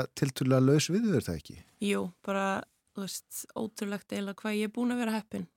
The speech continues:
Speaker 2: Uh, engin svona stór meiðsli sem héldu mig frá vellinum, eh, til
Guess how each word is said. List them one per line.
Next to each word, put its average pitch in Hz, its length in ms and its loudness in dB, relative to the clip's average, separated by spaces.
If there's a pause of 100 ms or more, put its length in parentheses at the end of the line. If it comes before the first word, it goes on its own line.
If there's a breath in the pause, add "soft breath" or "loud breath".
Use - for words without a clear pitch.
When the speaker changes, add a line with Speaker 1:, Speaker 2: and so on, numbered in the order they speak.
Speaker 2:
Uh, 208 360 -6
engin 208 280 -6
svona 202 200 -6
stór 214 280 -4
meiðsli 208 380 -4
sem 202 160 -4
héldu 208 260 -4
mig 202 120 -4
frá 214 200 -4
vellinum, 214 460 -2 (180)
eh, 208 240 -4 (140)
til 220 260 -6